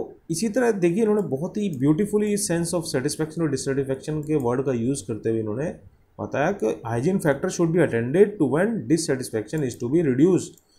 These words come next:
जब आपको लग रहा है कि organization में dissatisfaction हो रहा है, discontent हो रहा है, revolt होने के chance है,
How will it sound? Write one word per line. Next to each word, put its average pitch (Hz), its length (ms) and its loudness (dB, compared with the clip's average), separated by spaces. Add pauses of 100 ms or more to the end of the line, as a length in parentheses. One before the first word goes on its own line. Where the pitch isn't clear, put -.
(160)
जब 143 100 4
आपको 156 200 4
लग 143 240 6
रहा 196 100 6
है 190 60 2
कि 185 60 2
organization 165 460 2
में 165 180 0
dissatisfaction 160 680 0
हो 135 140 2
रहा 139 120 2
है, 135 120 0
discontent 135 540 -2
हो 131 120 0
रहा 131 180 2
है, 117 100 -2
revolt 127 320 2
होने 127 180 -4
के 135 80 0
chance 104 320 -6
है, 175 60 -4